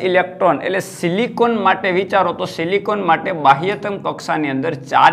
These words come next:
ઇલેક્ટ્રોન છે એક પરમાણુમાં. આવા એન પરમાણુ હોય તો ફોરેન અવસ્થા કમ્પ્લીટ ભરાયેલી છે અને ફોરેન અવસ્થા ખાલી છે. એનો મતલબ થાય કે ઝીરો કેલ્વિન તાપમાને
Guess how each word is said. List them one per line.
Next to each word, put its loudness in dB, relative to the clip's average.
ઇલેક્ટ્રોન -4
છે -8
એક 0
પરમાણુમાં. 0
આવા 2
એન 4
પરમાણુ 2
હોય 2
તો 0
ફોરેન 4
અવસ્થા -2
કમ્પ્લીટ 2
ભરાયેલી 4
છે -2
અને -2
ફોરેન 0
અવસ્થા -4
ખાલી 4
છે. -12
એનો 6
મતલબ 2
થાય 4
કે 0
ઝીરો 6
કેલ્વિન 2
તાપમાને 2